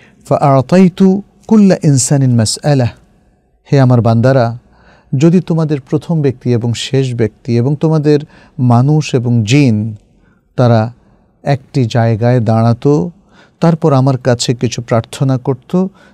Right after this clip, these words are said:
তাহলে আমি প্রত্যেক ইনসানকে সে যা চেয়েছে সেটা দান করতাম। মা নাকাসা যালিকা মিন ইনদি ইল্লা কামা ইয়ান-, ইয়ানকুসুল মিখয়াতু ইদা উদখিলাল বাহার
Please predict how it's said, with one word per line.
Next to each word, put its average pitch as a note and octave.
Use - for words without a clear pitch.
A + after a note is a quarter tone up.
তাহলে A#2+
আমি A2+
প্রত্যেক D#3+
ইনসানকে E3
সে C3
যা A2+
চেয়েছে C3
সেটা -
দান A#2+
করতাম। -
মা G3
নাকাসা E3+
যালিকা A#2+
মিন B2+
ইনদি A#2
ইল্লা B2+
কামা A#2+
ইয়ান-, A#2+
ইয়ানকুসুল B2+
মিখয়াতু C#3
ইদা A#2+
উদখিলাল A#2+
বাহার D#3+